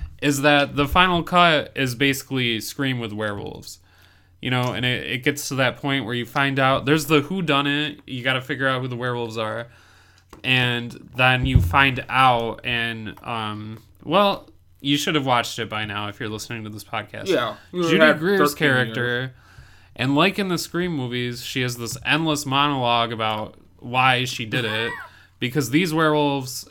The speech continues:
Speaker 1: in, in the final cut at least, are self, they're aware of what they're doing as they're in wolf form. And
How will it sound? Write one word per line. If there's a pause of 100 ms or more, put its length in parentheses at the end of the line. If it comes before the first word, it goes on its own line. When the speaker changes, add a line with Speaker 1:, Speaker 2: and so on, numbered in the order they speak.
Speaker 1:
in,
in
the
final
cut
at
least, (480)
are
self, (220)
they're
aware
of
what
they're
doing (160)
as
they're
in
wolf
form. (1300)
And